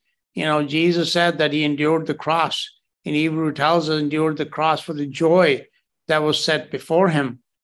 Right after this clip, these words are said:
And, you know, we are that joy. And in this world, we certainly don't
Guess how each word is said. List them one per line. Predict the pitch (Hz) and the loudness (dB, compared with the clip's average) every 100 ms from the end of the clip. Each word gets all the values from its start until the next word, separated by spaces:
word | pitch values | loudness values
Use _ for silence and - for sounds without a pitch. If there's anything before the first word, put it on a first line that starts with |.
| _ _ - | _ _ -6
And, | 151 160 | -2 0
you | 160 | 0
know, | 165 | -2
we | 160 180 202 | 0 2 4
are | 185 170 | 4 2
that | 160 143 | 0 0
joy. | 147 180 185 - _ _ _ _ _ _ _ _ _ _ _ _ | 0 0 0 -6 _ _ _ _ _ _ _ _ _ _ _ _
And | 156 156 151 151 151 151 151 - _ _ | -2 0 2 0 -2 -4 -6 -10 _ _
in | 160 151 | -4 2
this | 160 202 185 | 2 2 2
world, | 170 160 147 139 139 _ _ _ _ _ | 2 2 2 -2 -6 _ _ _ _ _
we | 160 | -4
certainly | 151 - 160 156 151 | -2 0 0 0 -2
don't | 139 143 147 139 - | -2 0 0 -2 -8